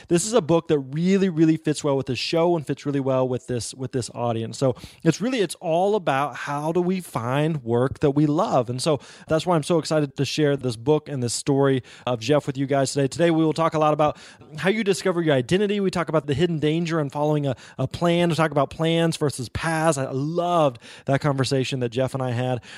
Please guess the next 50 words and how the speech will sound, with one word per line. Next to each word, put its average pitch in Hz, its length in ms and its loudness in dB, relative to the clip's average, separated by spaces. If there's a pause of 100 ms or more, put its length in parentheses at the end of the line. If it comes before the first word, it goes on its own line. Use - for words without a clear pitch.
We 175 80 4
also 233 180 0
talk 226 220 2
about 208 160 2
how 175 160 -2
do 247 80 -2
you 254 180 -4
get 196 240 0
unstuck 190 680 0
right 147 320 -2
now 143 320 0
and 131 100 -4
how 151 100 -2
do 196 60 -2
you 208 120 -2
change 180 360 0
your 165 120 2 (180)
mindset. 139 480 -2
We 131 60 -2
talk 175 180 2
about 165 180 2
how 156 200 2 (340)
discovering 175 480 2
your 156 120 2
calling 170 520 0
is 131 100 0
a 123 40 -16
bit 156 100 -6
more 151 140 0
of 135 80 0
an 135 80 -2
art 151 300 2
than 127 120 -2
a 123 60 0
science, 135 500 -2
and, 131 100 -2 (280)
and 180 120 -2
really 311 180 2
just 202 160 0
the 180 100 2
overall 196 300 4
conversation. 160 640 -2
I 131 60 -2
think 196 200 -4
if, - 80 -10
if 143 200 -6
you're 202 100 2
someone 170 260 2
who's 156 180 0
going 147 360 2